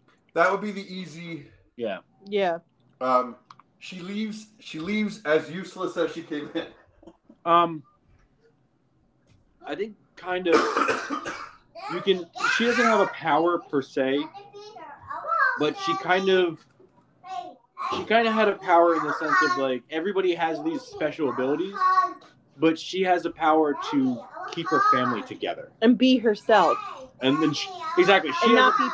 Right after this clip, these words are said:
Speaker 3: perfect, 'cause
Speaker 2: she
Speaker 3: Mirabelle
Speaker 2: has,
Speaker 3: isn't perfect.
Speaker 2: she has the power to show everybody that you, that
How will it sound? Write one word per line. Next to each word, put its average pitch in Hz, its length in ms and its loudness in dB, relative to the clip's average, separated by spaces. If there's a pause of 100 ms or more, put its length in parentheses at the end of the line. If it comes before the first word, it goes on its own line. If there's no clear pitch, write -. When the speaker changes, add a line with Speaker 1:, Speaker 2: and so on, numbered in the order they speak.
Speaker 3:
perfect, 247 380 -6
'cause 214 120 -12
Speaker 2:
she 214 80 -12
Speaker 3:
Mirabelle 233 260 -2
Speaker 2:
has, 226 180 2
Speaker 3:
isn't 226 200 -8
perfect. 226 340 -4
Speaker 2:
she 392 80 0
has 208 200 0
the 392 160 -2
power 359 320 2
to - 80 -12
show 170 260 -4
everybody 143 420 -4
that 131 120 -4
you, 139 180 -6 (180)
that 131 260 -2